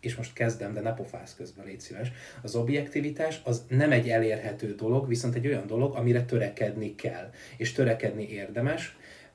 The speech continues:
viszont, ö, viszont az egyrészt, másrészt, az meg nem tud objektív lenni, viszont azáltal lesz o-, valamennyi, az-, azáltal törekedne az objektivitásra, vagy azáltal nyer relevanciát, hogy a dolgokat több szempontból megvizsgálja, ezáltal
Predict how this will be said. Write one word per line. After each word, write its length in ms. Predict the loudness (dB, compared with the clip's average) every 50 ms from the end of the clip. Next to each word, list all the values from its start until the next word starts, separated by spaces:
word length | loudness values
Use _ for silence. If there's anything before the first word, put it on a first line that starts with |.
| -8 0
viszont, 680 | 0 2 2 2 2 4 4 6 6 6 4 4 4
ö, 220 | 4 4 4 4 4
viszont 280 | 2 0 0 0 0
az 120 | 0 -2 -2
egyrészt, 460 | -2 0 4 4 4 4 4 2 0
másrészt, 520 | -2 -2 -2 -2 -2 -4 -4 -4 -4 -4
az 120 | -2 -2 2
meg 180 | 2 2 2
nem 160 | 2 0 0 2
tud 200 | 0 0 0 -2 -8 -14 _ 0
objektív 720 | 0 0 2 2 -2 -2 -4 -4 -6 -6 -4 -4 -2 -2
lenni, 220 | -2 0 0 0
viszont 240 | 0 0 0 0 0
azáltal 440 | 0 4 4 4 4 4 0 -2 -4
lesz 220 | -4 -6 -6 -8
o-, 140 | -10 -14 -14 -18 _ _ -12 -4 2
valamennyi, 480 | 4 4 6 6 4 2 0 -6 -6 -2
az-, 220 | -2 -2 0 0 2
azáltal 400 | 2 4 4 4 4 4 2 -2
törekedne 480 | -2 0 0 0 0 -2 -4 -6 -6 -6
az 80 | -8 -8
objektivitásra, 880 | -8 -6 -6 -8 -8 -8 -6 -6 -6 -6 -6 -4 -4 -4 -4 -4 -4 -4
vagy 100 | -2 0
azáltal 540 | 2 4 4 4 4 2 -2 -4 -6 -6 -6 -2
nyer 240 | -2 0 0 0
relevanciát, 800 | -2 -2 -6 -6 -8 -8 -8 -8 -8 -8 -4 -2 -2 -2 -2 -4 -8 -16 -16 -16 -16 -18 -16 -6
hogy 240 | -2 0 2 4
a 320 | 4 4 4 2 2 0 -4 -4
dolgokat 540 | 0 2 4 4 2 2 2 2 0 0 -2 0
több 200 | 2 4 4 4
szempontból 720 | 2 -2 -4 -4 -4 -4 -4 -4 -4 -4 -2 -2 -4 -4 -4
megvizsgálja, 800 | -4 -4 -6 -6 -4 -2 0 0 2 2 0 0 0 0 -2 0
ezáltal 680 | 0 0 2 2 2 2 0 0 2 0 0 0 -4